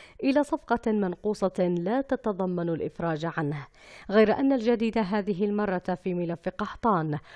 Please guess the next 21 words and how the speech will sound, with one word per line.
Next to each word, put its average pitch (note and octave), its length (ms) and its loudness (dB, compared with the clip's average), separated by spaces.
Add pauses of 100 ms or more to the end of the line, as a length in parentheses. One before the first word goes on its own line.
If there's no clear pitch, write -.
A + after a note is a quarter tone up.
(180)
هو B3 120 6
الأسلوب D4+ 520 -2
الذي G#3+ 240 0
اتخذته F#3 580 -4
الميليشيا F3+ 680 -4 (260)
لتصور B3+ 640 2
للرأي F#3+ 520 0
العام F3+ 480 0
وللوسيط E3+ 640 0
الدولي F3+ 640 0 (320)
تعاطيها C#4 640 2
الإيجابي G3 580 0
مع F3 240 0
مطلب F3+ 360 -2
الإفراج F3 520 0
عن E3 180 0
قحطان F3 680 0 (280)
مقابل C4+ 560 2
خمسين G#3 480 0
أسيرا F3+ 500 -2
حوثيا E3+ 720 -2